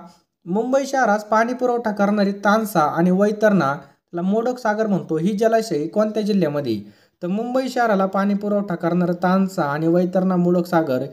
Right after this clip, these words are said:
ही जलाशय कोणत्या ठिकाणी स्थित आहेत आपल्याला विचारलंय.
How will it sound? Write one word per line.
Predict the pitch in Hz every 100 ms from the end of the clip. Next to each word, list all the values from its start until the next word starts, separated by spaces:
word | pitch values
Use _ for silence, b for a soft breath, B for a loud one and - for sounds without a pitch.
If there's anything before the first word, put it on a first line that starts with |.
| B B B _
ही | 220 240
जलाशय | 220 214 214 170 160
कोणत्या | 165 208 214 220
ठिकाणी | 208 170 170
स्थित | 175 175 170
आहेत | 160
आपल्याला | 143 147 139
विचारलंय. | 131 127 110 107